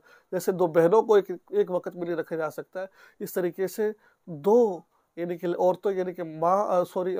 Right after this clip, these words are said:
खाला और भांजी को नहीं रख सकते और फूफो और भतीजे को नहीं रख सकते, दोनों में से एक को रखना है, या उसको रख ले, इसको रख ले आप। उमूमन होता ऐसा ही है कि फिर जो पहले होती उसको तलाक दे दी जाती, दूसरा,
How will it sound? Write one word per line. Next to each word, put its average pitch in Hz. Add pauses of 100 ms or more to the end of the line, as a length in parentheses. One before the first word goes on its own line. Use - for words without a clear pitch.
खाला 170
और 185
भांजी 160
को 208
नहीं 190
रख 170
सकते 196 (320)
और 165
फूफो 220
और 185
भतीजे 165
को 170
नहीं 151
रख 139
सकते, - (380)
दोनों 240
में 240
से 202
एक 208
को 190
रखना 165
है, 190 (200)
या 180
उसको 202
रख 202
ले, 170
इसको 147
रख 139
ले 147
आप। 139 (340)
उमूमन 196
होता 170
ऐसा 175
ही 190
है 196
कि 214
फिर 196 (280)
जो 180
पहले 214
होती 196
उसको 190
तलाक 170
दे 190
दी 214
जाती, 196
दूसरा, 156